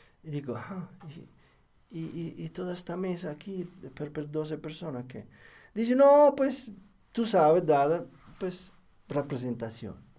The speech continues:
Y después vamos allá y me, me muestra la casa. Y yo digo, "¿Y esto aquí?".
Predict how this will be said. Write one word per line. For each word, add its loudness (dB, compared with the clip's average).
Y -4
después -2
vamos -2
allá 0
y 0
me, -2
me -2
muestra -2
la 0
casa. -4
Y -8
yo -4
digo, -12
"¿Y -4
esto -4
aquí?". -2